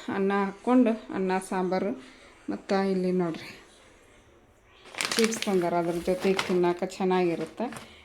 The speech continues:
ಇಲ್ಲೊಂದು ಸ್ವಲ್ಪ ಇದೇ ಐತಿ ಬೆಂಡೆಕಾಯಿ ಪಲ್ಯ, ಸ್ವಲ್ಪ ಉಳ್ದೈತಿ ನೋಡ್ರಿ.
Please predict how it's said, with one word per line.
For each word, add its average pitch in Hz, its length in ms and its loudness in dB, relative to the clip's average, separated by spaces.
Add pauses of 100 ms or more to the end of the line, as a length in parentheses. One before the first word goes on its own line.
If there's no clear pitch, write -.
(140)
ಇಲ್ಲೊಂದು 185 240 0
ಸ್ವಲ್ಪ 196 360 -8
ಇದೇ 208 340 0
ಐತಿ 190 340 0
ಬೆಂಡೆಕಾಯಿ 180 480 0
ಪಲ್ಯ, 180 260 4 (800)
ಸ್ವಲ್ಪ 202 400 -2
ಉಳ್ದೈತಿ - 680 4 (260)
ನೋಡ್ರಿ. - 340 -10